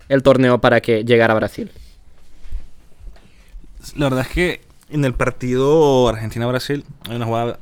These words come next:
Speaker 2: bien clara en el que va entrando s-, un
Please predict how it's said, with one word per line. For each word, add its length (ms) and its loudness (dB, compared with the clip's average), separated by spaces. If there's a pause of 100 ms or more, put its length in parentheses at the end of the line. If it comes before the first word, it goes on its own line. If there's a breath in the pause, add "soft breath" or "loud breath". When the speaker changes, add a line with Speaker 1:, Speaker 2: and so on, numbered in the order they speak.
Speaker 2:
bien 540 -6
clara 460 0 (560 soft breath)
en 100 -6
el 160 -4
que 840 -4
va 300 -8
entrando 580 -6
s-, 360 -10 (240)
un 500 -6